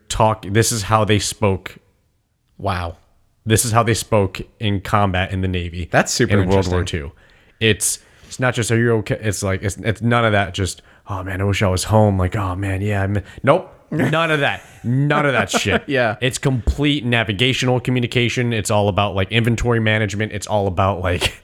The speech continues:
Speaker 2: That's awesome.
Speaker 1: radar communication. It's all about, you know, it's all that.
Speaker 2: That's cool.
Speaker 1: It's so fucking cool. Um,
Speaker 2: Yeah.
Speaker 1: because ninety-five percent of the movie is that. It's just, this is how they spoke on the boat.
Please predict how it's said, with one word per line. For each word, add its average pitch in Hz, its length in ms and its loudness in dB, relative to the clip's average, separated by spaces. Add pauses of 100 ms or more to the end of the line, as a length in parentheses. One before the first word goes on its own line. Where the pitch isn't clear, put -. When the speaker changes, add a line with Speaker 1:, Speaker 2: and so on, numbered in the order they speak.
(140)
Speaker 2:
That's 117 240 -4
awesome. 101 460 -8
Speaker 1:
radar 123 380 2
communication. 117 800 0
It's 110 320 0
all 110 260 2
about, 98 380 0
you 110 80 -2
know, 90 240 -4 (180)
it's - 160 -2 (140)
all 110 240 2
that. 87 320 -4
Speaker 2:
That's - 180 -2
cool. 104 380 -4
Speaker 1:
It's - 460 0 (220)
so - 520 0
fucking 110 400 0
cool. 90 480 -4
Um, 117 60 4
Speaker 2:
Yeah. 95 440 4
Speaker 1:
because 104 500 0 (600)
ninety-five 117 720 2
percent 117 200 2
of 113 40 2
the 107 80 4
movie 120 400 2 (200)
is 95 200 0
that. 85 320 -6 (320)
It's 110 160 0
just, 98 380 0
this 98 180 0
is 98 60 -4
how 104 100 2
they 101 100 2
spoke - 300 -2
on 92 80 2
the 90 60 0
boat. 131 400 -2